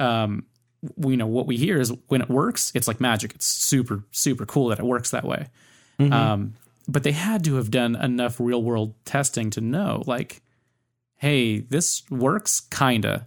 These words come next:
Speaker 1: Le-, this should definitely be called an early access. If we've, if we've gotta release right now and we've gotta get people's money to keep the project going, then call it early access, call it beta, call it whatever. People are still in,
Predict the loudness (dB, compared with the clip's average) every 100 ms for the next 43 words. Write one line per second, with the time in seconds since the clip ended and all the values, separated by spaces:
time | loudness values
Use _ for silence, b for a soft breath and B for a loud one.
0 | -6 -2 0 0 0 2 0 0 -2 0
1 | 0 0 0 0 0 0 2 0 -2 -4
2 | -4 -2 -2 -6 b b b b -2 0
3 | 2 2 2 2 2 0 0 0 0 0
4 | 0 0 -2 0 0 -2 -2 -2 -2 -2
5 | -2 -4 -4 -6 -2 -2 -2 -4 -2 -2
6 | -2 -4 -10 b b -4 -4 -2 0 0
7 | 0 0 0 -2 -4 -6 -6 -4 -4 -2
8 | 0 0 0 -2 0 0 0 -2 -2 -2
9 | -2 -2 -2 -2 -2 0 -2 -2